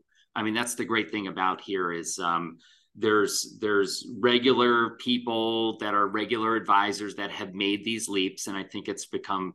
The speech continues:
you know, from a lot of things you've talked about here, Cotton, it's just, it's learning from others, learning the path, and then start-, starting to take some steps to walk those paths. So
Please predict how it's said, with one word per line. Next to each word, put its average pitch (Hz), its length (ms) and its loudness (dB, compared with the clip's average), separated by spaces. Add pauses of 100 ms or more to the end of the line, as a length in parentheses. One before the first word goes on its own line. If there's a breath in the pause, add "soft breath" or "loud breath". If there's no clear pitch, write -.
you 107 160 -12
know, 92 120 -6
from 95 460 -4
a 98 40 -2
lot 95 220 2
of 95 100 -8
things 92 160 -10
you've 92 160 -6
talked 98 240 2
about 95 140 -6
here, 90 120 -4
Cotton, 95 320 -2
it's 87 220 -10
just, - 240 -8
it's - 140 -10
learning 101 340 0
from 95 220 -4
others, 90 320 -2
learning 95 320 -4
the 90 80 -8
path, 85 440 -4
and 87 140 -8
then 82 200 -10 (360 loud breath)
start-, 98 280 2
starting 104 320 2
to 92 40 -6
take 101 240 -4
some 98 160 -6
steps - 320 -8
to 92 80 -6
walk 85 280 0
those 78 180 -10
paths. - 360 -8
So 87 280 -4